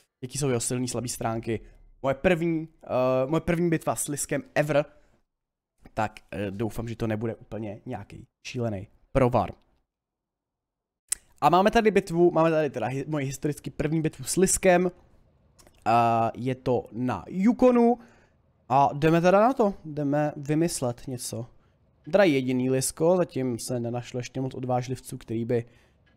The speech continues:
vyhodili sedm a půl tisíce goldů za tank, který jde pravděpodobně udělat free to play. Já si ani vlastně nejsem jistý, jestli jde ten tank udělat free to play, nebo jestli je ten event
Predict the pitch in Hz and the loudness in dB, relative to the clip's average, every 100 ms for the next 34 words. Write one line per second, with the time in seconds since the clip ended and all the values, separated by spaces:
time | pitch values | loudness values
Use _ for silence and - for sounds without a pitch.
0 | _ _ 170 175 185 180 175 170 175 170 | _ _ 4 6 8 6 6 6 4 4
1 | 175 160 170 - 160 156 165 160 160 165 | 0 -2 -2 0 2 2 2 0 2 -2
2 | - - 151 156 170 - - 123 151 185 | -2 -2 0 2 0 -2 -2 0 2 4
3 | 214 208 202 202 190 185 220 156 151 190 | 4 4 4 2 2 -2 2 4 4 0
4 | - _ - 143 185 220 247 233 - 254 | -12 _ 2 4 4 2 2 2 2 2
5 | 240 285 247 - 156 180 175 165 190 196 | 4 4 4 2 2 2 0 -2 2 2
6 | 196 - - 208 196 202 175 196 - 190 | 2 -4 -6 -4 -2 -2 -4 -6 -4 -6
7 | 185 208 180 196 196 - _ _ 135 135 | -4 2 4 4 0 -16 _ _ -4 0
8 | 151 165 147 151 165 - 185 196 196 175 | 4 4 2 0 -2 0 0 2 2 4
9 | 196 196 | 4 4